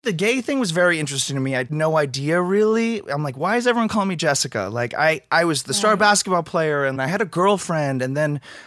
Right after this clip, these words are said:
Speaker 1: I didn't understand it, really. And then I was also buying these guys ninety dollar jeans and singing the national anthem before my own game. And, like, there was this thing where in nineteen eighty, whatever, seven or nineteen ninety, I didn't understand it, really. Being gay was very,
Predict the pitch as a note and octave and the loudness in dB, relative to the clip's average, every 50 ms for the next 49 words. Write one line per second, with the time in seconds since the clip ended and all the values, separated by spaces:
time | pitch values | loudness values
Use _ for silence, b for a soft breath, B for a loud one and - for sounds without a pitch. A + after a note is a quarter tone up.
0 | B B - - D3+ C#3 - - F#3 G3+ G3 G#3 G3 F#3+ F#3 F3 D#3+ D3+ - - | B B -4 -2 -2 -2 0 0 2 2 2 2 0 0 -2 -2 -2 -2 -4 -4
1 | - F3+ E3+ F#3 F#3+ G3+ G3+ F#3 D3 C3 - A#2+ A#2+ B2 B2+ B2+ B2 A#2+ A#2+ B2 | -2 -2 0 2 2 2 2 2 0 0 -2 -4 -4 -2 0 0 0 0 0 -2
2 | B2+ C3 C3+ C#3 C#3+ D#3 D#3+ E3 D#3+ E3 E3+ D#3 E3+ E3+ F#3+ G3 - A3 F#3 D#3+ | -2 -2 -2 0 0 0 0 0 0 0 0 0 0 0 0 0 0 -2 0 0
3 | F3+ F3 F3 F3 F3+ E3+ E3 E3 D3+ - E3+ D#3 D#3+ D3+ D3 D#3 D3+ D3+ D#3 D3+ | 0 0 0 0 0 -2 -2 -2 -2 2 2 2 2 2 0 0 0 0 0 -2
4 | D3 D3 D3 D3 D3 C#3 C3 C#3+ F3 F3+ F3 E3 D#3 C#3+ C3 B2 - B2+ B2+ A#2+ | -2 -2 0 0 0 0 0 0 0 0 0 0 0 0 0 -2 -2 -4 -4 -2
5 | - G3 F#3+ F#3+ F3+ F3+ F3 E3+ E3+ D#3+ - F3+ E3 E3 E3 E3+ E3 E3 D#3 D3 | 0 0 0 0 0 0 0 -2 -2 -2 -2 -2 -2 0 -2 -2 -2 -2 -4 -4
6 | - - E3+ D#3+ D#3+ D#3 D#3 D3+ D3+ C#3 F3 F3 F3 E3 D#3 D3 C#3 C3 C3 C3 | -2 -2 -2 0 0 0 -2 -2 -2 -2 -2 -2 0 0 -2 -2 -2 -2 -2 -2
7 | C3 A#2+ - B B B B B B B F3+ F#3 F#3+ F#3 - G3+ - - - - | -4 -4 -8 B B B B B B B 2 2 2 2 2 0 0 -2 0 0
8 | C4+ D4 D4+ C#4 A#3+ G3+ F3+ E3+ E3 D3+ E3 E3+ E3+ E3+ E3+ F3+ F#3+ - - G3+ | 2 2 4 4 4 2 2 2 0 0 0 0 0 0 0 0 -2 -2 -2 -2
9 | F#3+ F3 - _ _ - D3+ D#3+ F3 F3+ F3 F3 F3 F3 F3 E3+ D#3+ B B B | -2 -4 -6 _ _ -8 -6 -6 -4 -4 -4 -4 -4 -2 -2 -4 -6 B B B
10 | B B B B B B D#3 E3 G#3 A#3 A#3 G3 E3+ D3 - - - F3+ F3 F#3 | B B B B B B 0 2 2 2 2 2 0 0 0 0 0 0 0 0
11 | F3+ G3 F#3 F3 E3 D#3 D3 C3 - D#3+ D#3+ E3 E3+ E3+ D#3+ D#3 D#3 F3 F3+ D#3 | 0 -2 -2 -2 -2 -4 -4 -6 -6 -4 -4 -2 0 0 0 2 2 2 0 0
12 | D3 - D#3 D#3+ G#3 A#3+ A3+ - G3+ G#3 F#3+ F3 - - - F3+ F#3 G#3 G#3 E3+ | -2 -2 -2 0 0 -2 0 0 0 0 0 0 -2 -2 -2 0 0 0 0 0
13 | D3+ - A2 A2+ A2 G2+ G2+ G2+ F#2+ C3 E3+ G3+ G#3+ F#3+ D#3+ E3 D#3 D#3+ D#3 C#3 | -2 -4 -4 -6 -6 -6 -6 -6 -6 -4 -2 -2 -2 -2 -2 -2 -2 -2 -2 -2
14 | C3+ A#2+ A#2 A2+ D3 C#3+ C#3+ D3 D3+ D3+ D3 C#3+ | -4 -6 -4 -2 -2 0 0 0 0 -2 -4 -8